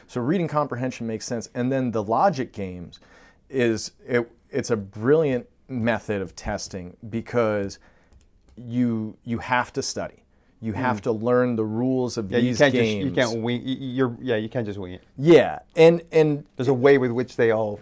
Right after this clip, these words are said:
Speaker 2: kind of
Speaker 1: Exactly. And
Speaker 2: Yeah.
Speaker 1: so it forces you to be disciplined, and it forces you to get out of an emotional way of thinking about things and focus on, you know, this is a structured game,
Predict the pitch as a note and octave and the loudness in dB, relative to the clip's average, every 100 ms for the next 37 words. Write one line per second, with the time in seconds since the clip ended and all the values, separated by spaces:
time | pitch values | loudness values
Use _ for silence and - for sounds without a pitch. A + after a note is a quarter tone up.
0 | - C3+ A#2+ G2+ A2 B2 C3+ - G2 F#2 | -4 0 0 0 -2 -2 -2 -4 -10 -4
1 | C3 B2+ D#3+ C3 - - D#3+ F3 E3+ C#3+ | -2 4 6 6 4 0 2 2 -2 -2
2 | C#3+ A#2 G2+ B2+ A#2 A#2+ A2+ G2 G2 G2 | -2 0 0 -2 -2 -2 -4 -6 -4 -4
3 | F#2+ - B2+ A2+ - - C3+ C3+ C3+ A2 | -8 -6 -4 -4 -6 -2 0 0 -2 -6
4 | G#2+ A#2 A2+ G#2+ - - B2 A2+ G#2+ G#2 | -2 0 0 -2 -8 -10 -4 -2 -2 -4
5 | G#2+ - - - C#3 F3+ F3 D#3 A2+ - | -8 -14 -20 0 4 4 4 0 -2 -4
6 | A#2 A2 B2+ D#3 - C3 A2+ A2 G2+ - | -4 0 2 2 0 -2 0 0 -2 -4
7 | A#2 G2 G#2 G2 F#2 F#2+ F2 - G2 F2 | -6 -6 -8 -6 -4 -4 -6 -8 -8 -8
8 | F2 F2 - _ _ _ _ _ _ _ | -10 -14 -20 _ _ _ _ _ _ _
9 | C3+ B2+ A#2+ A2+ G#2+ G#2+ _ - - D3 | 0 2 2 0 -2 -6 _ -20 0 2
10 | C3 A#2+ A#2 A2 G#2 - A#2+ G2 F2+ - | 2 2 0 0 -2 -6 -6 -6 -6 -14
11 | - - B2 - G2+ G2+ - D3+ C#3+ - | -14 -2 -2 -2 -6 -6 0 4 4 2
12 | C#3+ C3 A2+ - - - C3+ C3 C3 C#3+ | 0 0 -2 -14 -20 -6 -2 0 0 -4